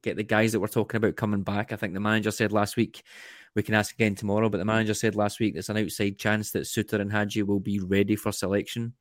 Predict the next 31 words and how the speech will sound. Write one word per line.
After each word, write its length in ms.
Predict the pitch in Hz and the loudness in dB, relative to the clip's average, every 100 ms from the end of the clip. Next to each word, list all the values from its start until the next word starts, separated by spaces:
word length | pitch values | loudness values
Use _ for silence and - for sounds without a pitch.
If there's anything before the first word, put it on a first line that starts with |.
| - | -4
um, 460 | 98 101 98 95 - | -2 0 -2 -6 -8
a, 120 | 76 - | -10 -6
a 80 | 101 | -4
week 200 | 95 101 | -4 -4
on 80 | |
Saturday 460 | 92 92 80 98 117 - - _ - | -2 0 0 -2 -4 -6 -20 _ -10
in 80 | 107 | -6
the 60 | 98 | -6
Saint 180 | 104 | -4
Johnstone 320 | 101 101 - 92 | 0 0 -2 -4
game. 260 | 90 113 - - - - - 101 | -4 -4 -8 -20 -20 -20 -4 4
Um, 440 | 101 98 95 - _ _ _ _ | 4 4 -2 -8 _ _ _ _
we 140 | 107 107 | 0 2
might 180 | 101 87 | 2 0
have 160 | 95 | 0
these 160 | 98 95 | 0 0
players 240 | 104 98 | 2 2
in 80 | 101 | 2
as 140 | 92 | 2
well. 260 | 98 98 71 107 | 2 2 0 4
That 240 | 120 - - | 6 6 0
is 100 | 123 | -2
all 220 | 123 127 | 0 0
starting 400 | - 123 90 104 | 0 0 0 -6
to 80 | 110 | -10
sort 160 | 107 | -8
of 80 | 85 | -8
come 200 | - 107 | -6 -6
together. 400 | 98 98 110 117 | -6 -4 0 0
If 200 | 117 - | -2 -2
we're 180 | 113 | -2